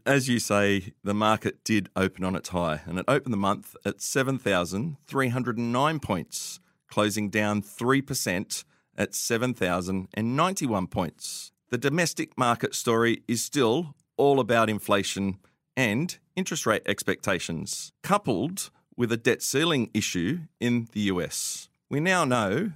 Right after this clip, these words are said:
that the debt ceiling issue has been kicked down the road beyond the next U S Fed election. But back at home, the market on Wednesday, the last day of the month, gave back its gains from the good news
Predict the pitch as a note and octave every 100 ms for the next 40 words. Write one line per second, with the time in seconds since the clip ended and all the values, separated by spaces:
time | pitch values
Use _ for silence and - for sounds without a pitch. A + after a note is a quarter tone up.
0 | - D#3 D#3 D3 D#3+ - - D3+ C#3 A2+
1 | G#2+ B2 A#2+ A#2+ C#3 C3 C#3+ C3+ - E3
2 | - C#3+ C3 A#2+ B2+ C3+ G2 A2+ E3 D3+
3 | - C3 C#3+ A2+ A2 F3+ F3 - _ A#2
4 | A2+ - - - - G#2+ F#2+ E2 - -
5 | _ - G2 F2+ G2+ - E2 - _ _
6 | _ _ C#3 - F3 F3 - C#3 E3+ C3+
7 | G#3 F#3 _ - A#2 A#2+ A#2+ B2+ - A2
8 | G2+ A#2+ C3 A#2+ G2 F#2 A2+ G3+ - _
9 | - F2+ G2+ B2 A2+ - - _ G2+ E2+
10 | E2+ F#2+ G#2 F3 - - - C3+ C#3+ D3+
11 | D#3 - - - A2 A2 C#3+ E3+ - -
12 | - C3 A#2 C3 G#3 E3+ A#2 F#2+ F2+ C3+
13 | G3+ -